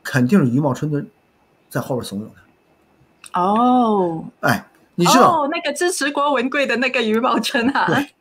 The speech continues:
Speaker 1: 就是什么呢？就是这样的啊，
Speaker 2: <laughs>
Speaker 1: 中国的事情，蓬佩奥听谁的？他听余茂春的，
Speaker 2: 听那个，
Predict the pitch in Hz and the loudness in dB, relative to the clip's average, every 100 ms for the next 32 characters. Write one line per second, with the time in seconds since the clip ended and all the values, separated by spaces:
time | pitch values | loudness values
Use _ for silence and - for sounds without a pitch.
0 | _ _ _ - 226 160 131 110 185 127 | _ _ _ 2 4 4 2 0 2 2
1 | 98 - 170 143 139 165 104 - 117 311 | -2 -6 -4 -2 2 2 2 -4 -6 -6
2 | 320 - - 277 302 285 160 147 147 185 | -10 -20 -2 4 6 6 4 4 2 0
3 | 135 - - - - _ 143 180 190 143 | 0 -2 -6 -10 -16 _ -2 2 4 2
4 | 135 160 143 101 123 - _ _ _ _ | 0 -6 -6 -6 -8 -12 _ _ _ _
5 | _ _ _ _ _ _ _ _ _ _ | _ _ _ _ _ _ _ _ _ _
6 | _ _ _ - 165 - 160 151 175 233 | _ _ _ -10 -10 -6 -4 0 2 2
7 | 226 - 185 | 2 0 -2